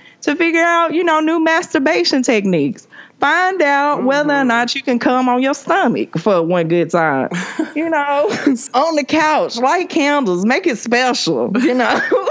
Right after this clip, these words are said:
Speaker 2: And this is, maybe this is my problem, because I'm like, I am consistently doing all these things. So when I break up with someone, I'm like, "Okay, good, bye."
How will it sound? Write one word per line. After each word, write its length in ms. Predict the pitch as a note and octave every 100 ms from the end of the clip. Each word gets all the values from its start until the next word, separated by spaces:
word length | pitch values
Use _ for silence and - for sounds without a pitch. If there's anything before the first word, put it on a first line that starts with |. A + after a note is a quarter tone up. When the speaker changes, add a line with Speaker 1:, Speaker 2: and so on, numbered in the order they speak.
| - - G#5 - - - - -
Speaker 2:
And 120 | C#4+
this 200 | F4+ A#4
is, 180 | A#4 G#4+
maybe 240 | C#4+ D4+ A#4 A#4+
this 180 | G4+ D#4+
is 140 | C4
my 240 | B3 A#3 B3+
problem, 380 | A#3 A3+ A3
because 280 | A3+ C#4+ B3
I'm 140 | B3 B3+
like, 220 | A3+ G#3+
I 160 | G3 G4
am 220 | A4 D#4+
consistently 1000 | - A3+ G#3+ - G#3 G#3+ A#3 G#3 F#3+ G3
doing 340 | F#3+ F#3+ F#3
all 280 | - F#3+ G#3
these 280 | G#3+ A#3 A#3+
things. 380 | A3+ A3+ A3 A3+
So 140 | A#3
when 140 | B3 D#4+
I 180 | G4+
break 180 | C#4+ D4
up 140 | C#4+ C4+
with 160 | D#4+
someone, 240 | D#4+ C#4 C#4
I'm 100 | C#4+
like, 180 | B3+ C#3+ D4+
"Okay, 500 | F#4 D#4+ F#4 F#4 E4+ - B3 F#3
good, 640 | A3 G4 G4 G#3+ F3+ - G#3
bye." 640 | G3+ F#4 C#4+ D4+ G4 G#4+